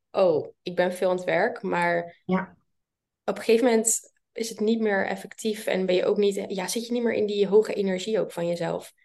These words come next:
Speaker 1: Maar misschien
Speaker 2: Nee.
Speaker 1: zie je het niet, omdat je alleen maar aanstaat.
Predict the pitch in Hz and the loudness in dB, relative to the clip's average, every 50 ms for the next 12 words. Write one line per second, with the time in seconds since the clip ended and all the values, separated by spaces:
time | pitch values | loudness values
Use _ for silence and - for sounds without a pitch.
0 | _ _ _ _ _ _ _ - 175 180 190 180 165 165 196 170 - - - - | _ _ _ _ _ _ _ -2 0 2 2 2 2 2 0 0 -2 -4 -4 -4
1 | - 180 180 180 180 180 180 180 185 170 175 185 185 185 175 - - - 170 180 | -2 -2 -4 -2 -2 -4 -4 -4 -2 0 0 0 0 0 0 -2 -2 -2 -2 -2
2 | 180 180 - 151 151 170 - - - - - | -4 -4 -4 -4 -4 -4 -6 -8 -12 -16 -16